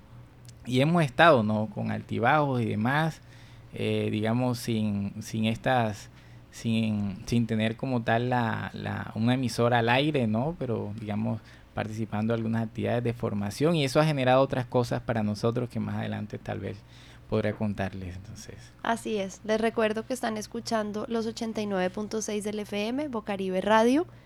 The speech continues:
Speaker 2: Estamos en el programa La Junta. Si quieren interactuar con nosotros, pueden escribir a través de Twitter con el hashtag La Junta. Y si quieren también hacerlo a través de Facebook, son bienvenidos sus comentarios. Iván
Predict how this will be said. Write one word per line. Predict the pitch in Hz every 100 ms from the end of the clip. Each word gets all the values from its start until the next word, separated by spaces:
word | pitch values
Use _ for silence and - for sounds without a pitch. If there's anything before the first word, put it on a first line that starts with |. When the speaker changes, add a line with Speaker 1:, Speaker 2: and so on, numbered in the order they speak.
| - - -
Speaker 2:
Estamos | 214 - 208 202
en | 220
el | 220
programa | 214 214 190 190 190
La | 214
Junta. | 190 240 254 262 254
Si | 240
quieren | 214 196 202
interactuar | 220 220 208 - 190
con | - 202
nosotros, | 214 208 190 185 185
pueden | 208 208 214
escribir | - 214 190 185
a |
través | 185 208 196 180
de | 185
Twitter | 208 202 202 202
con | 208
el | 202 170
hashtag | 190 185 - 190 196
La | 196
Junta. | 190 247 277 294 320 - - - - - -
Y | 226
si | 214 214
quieren | 202 202
también | 208 220 196
hacerlo | 190 214 208
a | 202
través | 214 196 180 175
de |
Facebook, | 180 233 247 233 269 - -
son | - 190
bienvenidos | 190 196 202 196 180 180
sus | 208
comentarios. | - 202 185 180 175 175 165 - - - - - -
Iván | 240 247 254 285